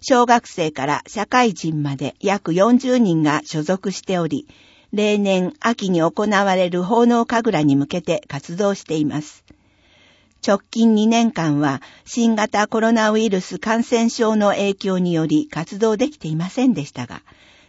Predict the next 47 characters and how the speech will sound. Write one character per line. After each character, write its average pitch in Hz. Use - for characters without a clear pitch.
第 185
十 185
七 190
回 123
朝 190
北 -
神 180
楽 262
発 254
表 302
会 139
に 139
出 -
演 180
で 165
き 226
る 185
こ 156
と 170
を 151
喜 175
ば 285
し -
く 233
思 135
い 147
ま 143
す。 -
今 170
回 123
は 107
演 220
目 214
を 208
決 214
め 226
る 220
段 214
階 196
か 175
ら 180
苦 180
労 143
し 156
ま 165
し -
た。 -